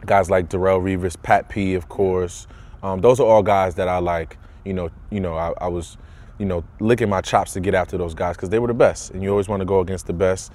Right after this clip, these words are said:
and always wanna match up your talent. So those guys always set the mark for me.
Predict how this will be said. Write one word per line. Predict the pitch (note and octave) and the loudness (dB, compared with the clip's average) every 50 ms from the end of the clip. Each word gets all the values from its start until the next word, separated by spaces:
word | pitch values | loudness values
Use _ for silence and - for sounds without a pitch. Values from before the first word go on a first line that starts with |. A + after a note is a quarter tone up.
| - - - | -20 -14 -10
and | F#2 F#2+ | -4 -2
always | G2 F#2+ F2 | -2 -2 -2
wanna | F#2+ F#2 F#2 F2+ | -4 -6 -6 -4
match | F#2 F#2 F#2 - - | -4 -6 -6 -4 -6
up | F#2+ E2 | -6 -6
your | F2+ F2+ E2+ | -6 -6 -8
talent. | - - F2+ F2 E2+ D#2+ - | -8 -8 -10 -10 -10 -10 -10
So | - | -8
those | F2+ F#2+ F#2+ F2+ | -6 -4 -4 -4
guys | F2 F#2+ E2+ E2+ E2 F2 | -4 -4 -4 -4 -2 -4
always | F2 E2 E2 D#2+ - | -4 -4 -4 -6 -8
set | - F2+ F2 - | -8 -8 -8 -8
the | E2 | -8
mark | D#2+ E2 E2 - - | -10 -10 -12 -12 -14
for | - D#2+ | -14 -16
me. | E2 E2 D#2+ | -14 -14 -16